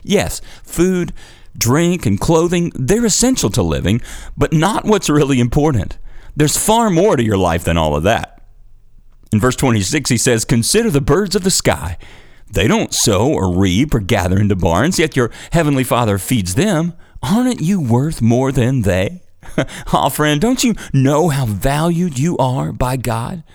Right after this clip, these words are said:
What a treasure you are to him. He goes on to say that, "Can any of you add one moment to his lifespan by worrying?" And you gotta listen here, friend, 'cause he's talking about a cure for your anxiety here.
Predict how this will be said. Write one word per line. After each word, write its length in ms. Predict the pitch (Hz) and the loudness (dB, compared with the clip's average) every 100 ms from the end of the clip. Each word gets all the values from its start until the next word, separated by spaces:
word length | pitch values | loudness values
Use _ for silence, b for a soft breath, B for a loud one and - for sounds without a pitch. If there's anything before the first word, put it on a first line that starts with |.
| b b b b | b b b b
What 160 | - 196 | -2 -2
a 60 | |
treasure 500 | 190 - 196 208 180 | 0 -2 0 0 0
you 240 | 127 113 117 | 0 2 0
are 140 | 113 | 0
to 80 | 101 | 0
him. 300 | 98 85 80 b b b b b b b b b b _ _ - | 0 -2 -4 b b b b b b b b b b _ _ -6
He 120 | 156 | 0
goes 240 | 170 165 | 0 2
on 240 | 185 196 156 | 2 2 0
to 60 | |
say 260 | - 139 120 | 0 2 2
that, 180 | 104 - B B B B | 0 -4 B B B B
"Can 160 | 156 156 | 0 2
any 180 | 220 240 | 2 2
of 100 | 139 | 2
you 140 | 139 | 0
add 220 | 143 135 | 0 0
one 340 | 113 165 269 240 | 2 2 2 2
moment 440 | 190 202 165 107 | 2 2 0 0
to 120 | 151 | 0
his 200 | 135 117 | 0 -2
lifespan 680 | 123 139 160 - - 107 98 | -2 -2 0 -2 0 0 0
by 140 | 95 101 | 0 0
worrying?" 560 | 107 131 135 95 95 - b b b b b _ _ _ | 0 0 0 -2 -6 -16 b b b b b _ _ _
And 160 | 107 101 | -8 -6
you 140 | 120 | -4
gotta 240 | 135 180 | -2 0
listen 320 | 190 226 196 131 | 2 2 2 2
here, 160 | 107 | 0
friend, 320 | - 95 107 | 0 0 2
'cause 180 | - 120 B B | 0 -2 B B
he's 180 | 139 - | -2 0
talking 320 | 196 214 233 | 0 2 0
about 220 | 180 160 | 2 0
a 60 | - | -2
cure 480 | - - 254 135 | -2 0 2 0
for 140 | 104 143 | 0 0
your 180 | 127 131 | 0 2
anxiety 680 | 143 120 101 156 190 92 85 | 2 2 0 0 0 -2 -2
here. 340 | 92 82 85 | -2 -4 -8